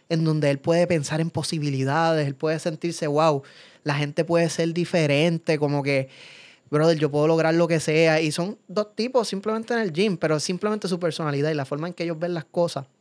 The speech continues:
es tan diferente que aunque no están dando a papi un contenido como si viniera de un libro de desarrollo personal brutal,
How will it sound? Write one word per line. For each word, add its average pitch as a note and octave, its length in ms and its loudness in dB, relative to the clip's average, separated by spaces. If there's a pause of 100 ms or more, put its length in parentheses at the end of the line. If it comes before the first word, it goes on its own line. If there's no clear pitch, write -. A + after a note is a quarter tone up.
(520)
es D3+ 160 -6
tan F3+ 180 -2
diferente G#3 680 0 (460)
que F3 80 4
aunque E3+ 300 2
no D3+ 100 -2
están G3+ 480 2
dando G3+ 300 4
a F#3 60 4
papi G3+ 480 2
un F3 120 -4
contenido G3 640 0
como F3 200 -2
si F3 120 -6
viniera D#3+ 320 0
de G3+ 80 2
un F#3+ 160 2
libro G3 280 2
de F#3+ 160 4
desarrollo F#3 380 -2
personal F#3+ 360 -4
brutal, G3+ 420 0